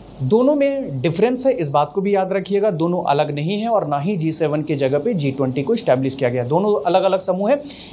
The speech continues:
एक और बहुत important बात यहाँ पर fact याद रखिएगा, दो हज़ार बाईस में पहली बार India में जी ट्वेंटी का submit host होने वाला है, यानी कि organize होने वाला है। आपके लिए यहाँ पर एक सवाल है कि दो हज़ार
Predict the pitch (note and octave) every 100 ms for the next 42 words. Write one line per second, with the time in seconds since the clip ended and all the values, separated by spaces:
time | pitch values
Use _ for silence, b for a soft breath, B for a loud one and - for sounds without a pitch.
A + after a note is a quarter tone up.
0 | - A3+ A#3 A3+ G3+ G3+ G#3+ F#3+ F#3+ G#3
1 | F#3+ F#3+ F#3+ G3 - F3 E3 F3 E3+ E3
2 | E3+ E3 D3+ C3+ G3 G3+ G3+ F#3 C3+ D#3
3 | G3+ G#3 - G3 F3+ E3+ - E3 D#3+ G#3
4 | B3+ G3 G3 E3+ C#3 B B B F3+ F#3
5 | G#3 G#3 G#3 E3+ D3 F#3 - D#3+ D#3 D3
6 | F3+ F3 E3+ F3 - C#3 C3 D#3 G3 -
7 | - C#3 C3 - C3+ C3 C3 C3 C3+ B2+
8 | C#3+ C#3 C3+ C#3 D#3 C3 C3 C3+ C3+ C3+
9 | C3+ C3 C#3 C#3+ - B B B B F#3
10 | G3 C4 B3+ A#3 G#3 G#3 A3+ G3 F#3 -
11 | D3+ E3 G3+ F#3 F#3+ G3 G3 C#3+ E3+ F3+
12 | E3 E3 E3